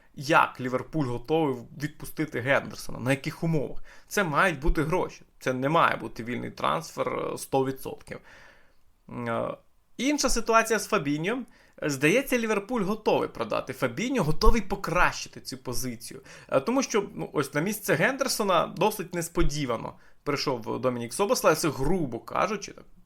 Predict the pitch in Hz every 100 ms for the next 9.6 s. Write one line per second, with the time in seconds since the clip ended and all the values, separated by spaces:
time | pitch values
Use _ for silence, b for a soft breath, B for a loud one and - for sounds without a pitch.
0 | 127 135 131 - - 117 - _ - 143
1 | 135 127 113 117 123 120 - 135 254 -
2 | 254 202 B B B - - - 139 -
3 | - - 139 139 - - 196 156 254 277
4 | - 202 - 220 226 202 202 196 185 170
5 | 151 139 202 196 170 170 160 165 160 -
6 | - - - - - 131 131 131 143 156
7 | - 139 135 156 269 302 269 - - 165
8 | 151 131 170 170 143 131 B B B -
9 | 131 - 127 127 123